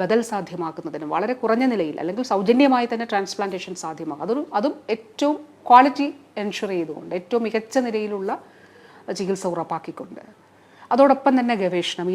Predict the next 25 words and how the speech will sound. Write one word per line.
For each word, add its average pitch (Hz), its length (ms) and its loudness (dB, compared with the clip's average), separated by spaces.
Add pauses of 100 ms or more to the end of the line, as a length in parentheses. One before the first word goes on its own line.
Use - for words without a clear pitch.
രംഗത്ത് 185 320 -4
ഗവേഷണം 190 500 -4
ആവശ്യമാണ് 180 480 -4
എന്നുള്ളത് 170 340 -6
കണ്ടുകൊണ്ട് 160 460 -4 (440)
അതും 233 140 4 (100)
സാധ്യമാക്കുന്നതിന് 180 800 -4
വേണ്ടിയിട്ടാണ് 160 440 -10 (200)
സ്റ്റേറ്റ് 226 340 -4 (320)
Institute 190 480 -6
for 190 100 -4 (100)
Organ 165 280 -6
Transplantation, 165 800 -8 (140)
അതും 208 240 -4
ഒരു 208 120 -2 (680)
അറുന്നൂറ് 196 320 -2
കോടി 190 200 -2
രൂപയുടെ 180 300 -4 (160)
അടുത്താണ് 175 460 -2 (180)
അതിൻ്റെ 175 280 -4
നിർമ്മാണ 165 340 -6
പ്രവർത്തനങ്ങൾ. 165 560 -10 (520)
അതിനു 202 200 0
വേണ്ടിയിട്ടാണ് 180 420 -2 (360)
മന്ത്രിസഭ 175 400 -6